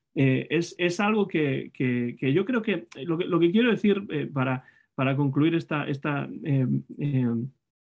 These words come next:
eh, intervención es que, eh, la música de Bob Dylan se puede descubrir y redescubrir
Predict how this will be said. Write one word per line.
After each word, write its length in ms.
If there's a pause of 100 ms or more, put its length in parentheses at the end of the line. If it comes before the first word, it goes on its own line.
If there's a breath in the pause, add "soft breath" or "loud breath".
(220)
eh, 1080
intervención 840 (640 soft breath)
es 280
que, 440
eh, 600 (1300)
la 400
música 460
de 80
Bob 220
Dylan 380
se 200
puede 480
descubrir 800
y 160
redescubrir 1040